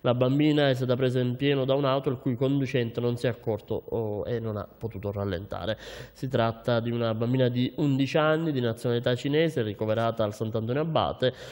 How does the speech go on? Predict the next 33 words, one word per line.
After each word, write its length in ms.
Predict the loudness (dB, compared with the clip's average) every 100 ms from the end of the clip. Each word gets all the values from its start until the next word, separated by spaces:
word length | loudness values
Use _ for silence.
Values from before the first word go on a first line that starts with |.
| -16 -10
Eh, 640 | -2 0 0 0 -2 -2 -2
la, 680 | -4 -2 0 0 0 -2 -2
invece 720 | -2 0 0 0 -2 0 0
la 160 | 0 0
procura 440 | 0 0 4 4
ha 20 | 4
aperto 360 | 2 0 0
un 80 | 0
fascicolo 440 | 0 -2 0 0
a 60 | 2
carico 320 | 0 0 0
del 120 | -2
conducente 640 | -2 -2 -2 0 0 0 -2
per 140 | -2
lesioni 300 | -2 -2 0
colpose, 600 | 0 0 0 2 2 -2 -4 -8
è 80 | -2
un 100 | 2
uomo 220 | 2 2
di 140 | 0 0
trentatré 580 | 2 2 2 0 0 0
anni. 460 | 0 -2 -2 -4
L'incidente 600 | -4 -2 -2 -2 -4 -10 -6
è 80 | -4
avvenuto, 580 | -2 -4 -4 -4 -6 -6 -12 -12
eh, 160 | -2 -2
alle 220 | 2 2
sedici 200 | 2 0 -2 -4 -10
di 160 | -4 -2
lunedì, 420 | 0 -2 -4 -8 -12 -20 _ _ _ _
eh, 220 | -12 -10 -6
due 340 | -4 -4 -4 -10
aprile. 480 | -10 -10 -12 -18 -18